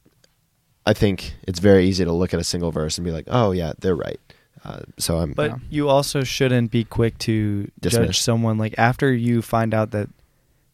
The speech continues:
Speaker 2: like, they said it and it made sense. Like, maybe
Speaker 1: Mm-hmm.
Speaker 2: they didn't see what you saw
Speaker 1: Yeah.
Speaker 2: when you did your research.
Speaker 1: Mm-hmm.
Speaker 3: Yeah.
Speaker 2: So, like, when you're interacting with other Christians, like,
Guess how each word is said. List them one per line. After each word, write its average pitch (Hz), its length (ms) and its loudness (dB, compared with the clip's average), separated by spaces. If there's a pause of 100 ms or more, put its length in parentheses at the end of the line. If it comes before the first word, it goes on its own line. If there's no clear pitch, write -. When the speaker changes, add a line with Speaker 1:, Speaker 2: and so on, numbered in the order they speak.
Speaker 2:
like, 113 260 -4
they 135 120 4
said 147 260 4
it 120 80 6
and 117 80 2
it 110 60 2
made 110 200 0
sense. 107 320 -2
Like, 101 140 -4
maybe 113 240 2
Speaker 1:
Mm-hmm. 107 80 0
Speaker 2:
they 110 280 2 (220)
didn't 107 280 0
see 107 200 -2
what 107 140 -2
you 107 100 -4
saw 98 380 -6 (100)
Speaker 1:
Yeah. 101 140 4
Speaker 2:
when 107 140 2
you 107 140 0
did 104 160 -4
your 98 140 -6
research. - 560 -10
Speaker 1:
Mm-hmm. 98 220 -2 (240)
Speaker 3:
Yeah. - 160 -16
Speaker 2:
So, 113 180 -6
like, 104 260 -6 (140)
when 127 160 2
you're 131 220 6 (240)
interacting 123 360 4
with 113 100 0
other 107 160 2
Christians, 107 360 0
like, 98 240 -4